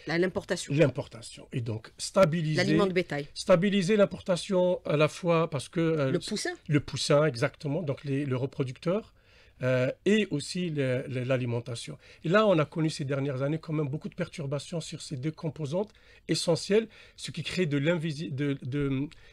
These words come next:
Speaker 2: des perturbations pour les opérateurs et ça empêche ceux qui avaient investi, les gros producteurs, de, d'avoir de la visibilité sur le long terme. Les gros investisseurs dont je parlais tout à l'heure, qui doivent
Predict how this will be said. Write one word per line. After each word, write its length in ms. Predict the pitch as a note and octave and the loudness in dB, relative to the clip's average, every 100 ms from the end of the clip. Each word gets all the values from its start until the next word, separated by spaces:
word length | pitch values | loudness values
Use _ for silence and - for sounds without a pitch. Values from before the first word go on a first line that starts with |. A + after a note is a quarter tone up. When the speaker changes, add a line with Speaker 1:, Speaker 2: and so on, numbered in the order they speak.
| - | -14
Speaker 2:
des 60 | C3 | -2
perturbations 680 | G3+ F#3+ G3 D#3 D#3+ - E3 | -2 0 0 0 0 0 -4
pour 160 | D#3+ | -2
les 160 | C#3 C3 | -4 -4
opérateurs 520 | C#3 C#3 B2+ - G3+ G#3 | -4 -2 -2 -2 -2 -2
et 40 | |
ça 240 | - E3+ - | -4 -4 0
empêche 500 | G3+ - B3+ - - | 0 0 -4 -6 -10
ceux 320 | - - C4+ | -8 -2 -2
qui 160 | C#4 G#3+ | 0 2
avaient 240 | E3 D3+ | 2 2
investi, 640 | D3 C3+ C3+ - - D#3 D3 - - | 0 0 -4 -6 -6 -6 -8 -12 0
les 120 | C#3+ | 2
gros 220 | C3+ E3 | 2 0
producteurs, 640 | - E3 C3+ - G3+ A#3 - - - - | -2 -4 -4 -2 2 2 0 -20 -20 -6
de, 220 | D3+ F#3+ | 2 2
d'avoir 440 | F#3 D#3+ D3+ A3 D#3 | 4 2 4 4 2
de 100 | D#3+ | 0
la 120 | D3+ | 0
visibilité 540 | C#3+ C#3 D3 C3+ D3+ | 0 -4 -6 -8 -8
sur 220 | D#3 D#3+ C#3+ | -8 -4 -4
le 80 | |
long 140 | C#3 C3+ | -2 -4
terme. 240 | D3 B2+ - - - | -4 -6 -8 -20 -8
Les 180 | D3 D3+ | 2 2
gros 320 | B2+ D#3 F#3+ | 2 0 -2
investisseurs 580 | F#3+ D#3+ D#3 E3+ - D#3+ | -2 -4 -6 -10 -6 -4
dont 140 | C#3 C#3 | -2 -4
je 120 | C3+ | -6
parlais 280 | D3 C3 B2+ | -6 -8 -8
tout 160 | D#3 - | -8 -6
à 40 | C#3 | -2
l'heure, 220 | C#3+ - _ - _ | -4 -6 _ -20 _
qui 260 | - C#3 C#3 | -6 -4 -2
doivent 500 | C3 C3+ F#3 F#3+ | -2 4 6 6